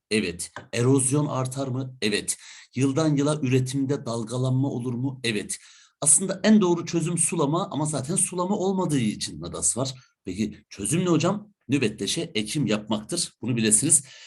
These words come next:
Tüketimin yıllara göre değişmesi, tahıl tarımının yaygın olması, gübre kullanımının az olması, e, tarım alanlarının yaz döneminde kullanılması doğrudan bağlantılı şeyler değil bunlar. Belki ilişkilendirebiliriz ama temel sebebi toprağın nem ve mineral ihtiyacını karşılamaktır.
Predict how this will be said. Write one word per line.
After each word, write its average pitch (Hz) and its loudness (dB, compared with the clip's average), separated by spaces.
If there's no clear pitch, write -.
Tüketimin 185 0
yıllara 165 0
göre 156 2
değişmesi, 151 0
tahıl 117 -4
tarımının 131 0
yaygın 131 2
olması, 127 -2
gübre 110 -2
kullanımının 120 -4
az 123 -2
olması, 107 0
e, - -6
tarım 117 0
alanlarının 151 6
yaz 147 4
döneminde 143 4
kullanılması 131 2
doğrudan 226 -2
bağlantılı 208 -2
şeyler 196 -2
değil 165 2
bunlar. 78 -12
Belki - -6
ilişkilendirebiliriz 131 4
ama 117 -4
temel 123 -2
sebebi 104 0
toprağın 113 -2
nem 104 2
ve 131 -4
mineral 101 0
ihtiyacını 104 -4
karşılamaktır. 107 -4